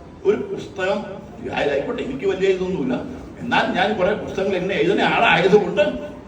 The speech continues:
ആ പുസ്തകം എഴുതി. അത് രണ്ടായിരത്തി അഞ്ഞൂറ് കോപ്പി അടിച്ചു. അന്ന് എസ് ഡി എം കാരണം എനിക്കത് വിൽക്കാൻ പറ്റി,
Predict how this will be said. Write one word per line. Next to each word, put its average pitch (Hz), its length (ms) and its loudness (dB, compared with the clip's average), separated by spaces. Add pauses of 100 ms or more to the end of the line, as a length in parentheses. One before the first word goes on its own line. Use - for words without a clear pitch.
(120)
ആ 185 40 0 (120)
പുസ്തകം 185 340 -4
എഴുതി. 160 180 -4 (680)
അത് - 140 0 (1200)
രണ്ടായിരത്തി 175 440 4
അഞ്ഞൂറ് 190 300 2
കോപ്പി 170 300 2
അടിച്ചു. 180 220 -4 (680)
അന്ന് 180 200 0 (520)
എസ് - 200 0
ഡി 294 160 0
എം 285 140 6
കാരണം 180 260 4
എനിക്കത് 170 280 0
വിൽക്കാൻ 156 260 -4
പറ്റി, - 180 -8